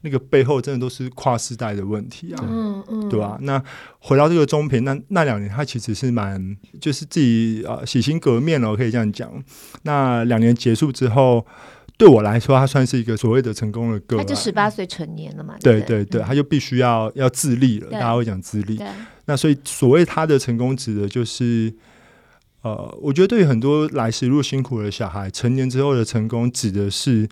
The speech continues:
Speaker 1: 你在情感支持很淡薄，
Speaker 2: 嗯。
Speaker 1: 跟经济的，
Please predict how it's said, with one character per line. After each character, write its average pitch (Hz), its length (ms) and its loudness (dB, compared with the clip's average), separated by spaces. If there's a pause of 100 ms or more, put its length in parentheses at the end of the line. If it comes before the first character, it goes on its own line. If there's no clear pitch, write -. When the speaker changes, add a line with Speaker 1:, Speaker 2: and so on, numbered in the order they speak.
(460)
Speaker 1:
你 117 120 -2
在 131 440 0
情 131 180 0
感 135 180 2
支 131 160 -2
持 117 160 -6
很 101 180 -2
淡 113 280 2
薄， - 460 -8
Speaker 2:
嗯。 135 100 -8
Speaker 1:
跟 123 180 2
经 123 160 0
济 131 220 0
的， 110 420 -4